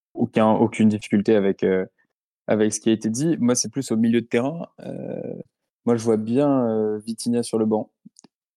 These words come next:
euh, comme il a démarré sur le banc la, la dernière, euh,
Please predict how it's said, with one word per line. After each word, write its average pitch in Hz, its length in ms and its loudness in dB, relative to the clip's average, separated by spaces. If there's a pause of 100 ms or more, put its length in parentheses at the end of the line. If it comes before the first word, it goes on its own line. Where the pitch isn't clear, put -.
(120)
euh, - 600 -8 (120)
comme 107 240 0
il 101 220 0
a 98 80 2
démarré 101 440 2
sur 101 160 -2
le 101 100 2
banc 107 200 2
la, 98 200 0
la 98 140 -4
dernière, 101 420 0
euh, 98 280 0